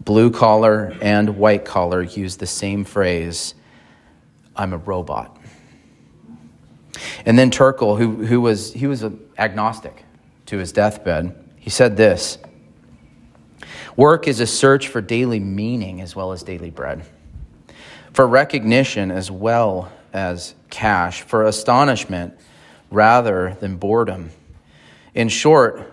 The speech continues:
for a sort of life rather than a Monday through Friday sort of dying." Perhaps immortality, too, is part of the quest. To be remembered was the wish, spoken and unspoken, of the heroes and heroines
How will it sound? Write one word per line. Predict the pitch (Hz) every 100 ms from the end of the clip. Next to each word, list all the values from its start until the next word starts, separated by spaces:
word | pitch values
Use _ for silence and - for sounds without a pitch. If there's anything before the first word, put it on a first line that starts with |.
| -
for | - 117
a | 113
sort | - 131 123
of | 104 104 98
life | 92 107 127 92 - - _ _
rather | - 110 117
than | 110 110
a | 101
Monday | 101 117 117 113
through | 107 113
Friday | 98 98 101 98
sort | 87 - 87
of | 78
dying." | - - 82 80 _ _ _ _ _ _ _ _ _ _ _ _ _ _ _ _ - -
Perhaps | 110 117 147 143 -
immortality, | 131 131 107 - 123 113 101 92
too, | - 107
is | 95
part | - 104 95
of | 87
the |
quest. | 85 - 92 87 -
To | 107
be | 120
remembered | 113 107 123 131 104 92
was | 101 -
the | 104
wish, | 101 107 90 - - - - -
spoken | - - 139 135 104 87
and | 90 101
unspoken, | 110 117 117 117 101 92
of | 92 101
the |
heroes | 95 - 113 117 120 117
and | 98
heroines | 101 98 92 87 87